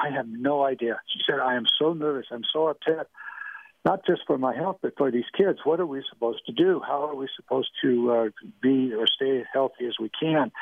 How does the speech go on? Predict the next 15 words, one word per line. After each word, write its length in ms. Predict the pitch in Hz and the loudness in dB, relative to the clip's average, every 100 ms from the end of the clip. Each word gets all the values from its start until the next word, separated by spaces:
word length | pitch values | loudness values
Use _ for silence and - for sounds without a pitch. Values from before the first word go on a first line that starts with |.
| - - - - - - - - | -8 -6 -8 -10 -14 -16 -20 0
Uh, 140 | 147 143 | 2 4
so, 120 | 160 | 2
yes, 260 | 156 180 147 147 | 4 2 2 -2
you're 80 | |
absolutely 380 | 156 165 156 139 | -4 -4 -2 0
right. 180 | 143 135 | 0 0
There 200 | 139 135 | -2 -2
is 80 | 135 - | -2 -6
confusion. 640 | 120 113 165 170 170 160 | -8 0 4 4 4 -2
There 240 | 135 127 123 | 0 2 0
is, 60 | - - | -4 -8
uh, 140 | 151 139 135 | -6 -4 -2
anxiety, 680 | 123 113 127 135 156 165 151 - | 0 2 4 4 2 0 -4 -2
fear. 360 | 135 151 160 - _ _ _ - - - | 2 2 0 -6 _ _ _ -20 -10 -2
Um, 340 | 135 127 117 | 2 2 0